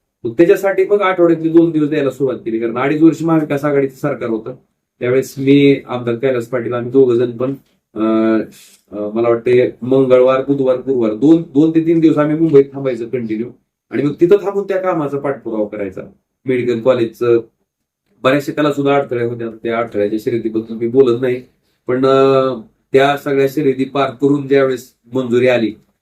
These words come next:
आणि ज्यावेळेस कॉलेज प्रत्यक्षात आपल्या धाराशिवमध्ये तयार झालं, तर त्याचं एक आत्मिक समाधान,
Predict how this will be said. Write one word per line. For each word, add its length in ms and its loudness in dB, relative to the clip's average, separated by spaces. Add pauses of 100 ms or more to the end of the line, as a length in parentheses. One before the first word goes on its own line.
(180)
आणि 160 -2
ज्यावेळेस 380 4
कॉलेज 340 2
प्रत्यक्षात 580 -4
आपल्या 220 -4
धाराशिवमध्ये 680 -4
तयार 200 -2
झालं, 220 -2
तर 180 -12
त्याचं 260 2
एक 120 4
आत्मिक 340 0
समाधान, 440 -2